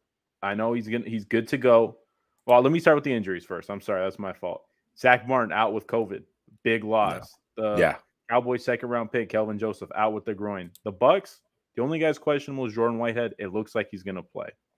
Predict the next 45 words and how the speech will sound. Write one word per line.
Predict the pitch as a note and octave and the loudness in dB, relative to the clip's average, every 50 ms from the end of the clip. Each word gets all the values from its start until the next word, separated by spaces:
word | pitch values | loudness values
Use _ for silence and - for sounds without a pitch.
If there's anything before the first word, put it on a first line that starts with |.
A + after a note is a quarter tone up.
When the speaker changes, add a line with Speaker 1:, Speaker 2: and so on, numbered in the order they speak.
| _ _ _ _ _ _ _ _ _ _ _ _ _ _ | _ _ _ _ _ _ _ _ _ _ _ _ _ _
Speaker 2:
Yeah. | - - | 0 8
Speaker 1:
But | C#3 D#3 D#3 - - | 10 10 10 10 6
like | A#2 A#2 A2+ | 2 2 2
I | G#2+ | 2
was | G#2+ G2+ - | 0 0 -2
saying, | - A2 G2 F#2 - - - - _ - A#2 A#2 | -4 -4 -4 -4 -8 -12 -18 -20 _ -12 -12 0
kind | - D#3+ E3 E3 | 2 2 4 4
of | E3 | 2
a | D#3 | 4
bad, | C#3 D#3+ D3+ C#3+ | 6 6 6 8
uh, | C#3 C#3+ D3 C#3 - A#2+ A2+ G#2+ G#2 G2+ - | 8 8 6 6 4 4 4 4 2 0 0
bad | C3+ C3+ C#3+ C#3+ C3 - - _ _ _ | 0 2 2 2 0 -2 -6 _ _ _
preseason | - - C3+ C3+ C3 C3+ A#2+ C3 B2+ A#2 | -8 -6 -6 -6 -8 -10 -10 -10 -10 -8
for | - B2 | -8 -6
the | G#2+ G#2 G2 F#2+ F#2 F#2+ - | -4 -4 -4 -4 -4 -2 0
Cowboys. | B2 A#2+ B2 B2 A#2+ B2+ B2+ B2+ A#2+ - _ _ _ _ _ _ _ _ _ _ _ _ _ _ _ _ | 2 2 2 2 0 -2 -2 -2 -4 -6 _ _ _ _ _ _ _ _ _ _ _ _ _ _ _ _
You | D3 C#3+ D#3 | -4 -2 0
know, | D#3 D3+ C#3+ | 2 4 4
if | C#3+ C#3+ C#3+ - | 2 2 2 2
they're | F3 F3 | 2 2
playing | E3 - G3 F#3 F3 D3+ | 2 2 -2 -2 0 -2
the | C3 - B2+ D3 | -2 -2 -2 -2
Eagles, | D3+ C#3+ D3+ C#3+ B2+ B2+ | -2 0 -2 0 2 2
I | A#2+ A2+ | 0 2
feel | - C3+ C3 B2 | 2 2 2 2
okay | A#2 G#2+ - B2 A#2+ B2 | 2 2 0 0 0 0
if | A#2 - | 0 -2
I'm | A#2+ A#2 | -4 -6
a | A2+ | -4
Cowboys | - B2+ A#2 A#2 A#2 | -4 -2 -2 -2 -2
fan, | - B2+ A2+ | -4 -6 -4
but | A2+ | -2
you're | C3 D#3+ | -4 -2
playing | - G3 E3+ C#3+ A#2+ G#2+ | -2 -2 -2 -2 -2 2
probably | A#2+ A#2 A2+ G#2+ A2 G#2 | 2 2 2 2 0 -2
one | G#2 A2 G#2+ | -2 -2 -2
of | G2+ | -4
the | G2 | -2
best | F#2 G#2+ G#2+ G2+ - | 2 2 0 0 0
teams | A2 G#2 F2 G2 | -6 -8 -6 -6
in | G2+ | -6
the | F#2+ G2+ | -4 -4
N | G#2 G2+ | -4 -4
F | G2 F2+ | -4 -6
C. | - - A#2 G#2 F2 E2 - | -6 -8 -8 -6 -6 -8 -12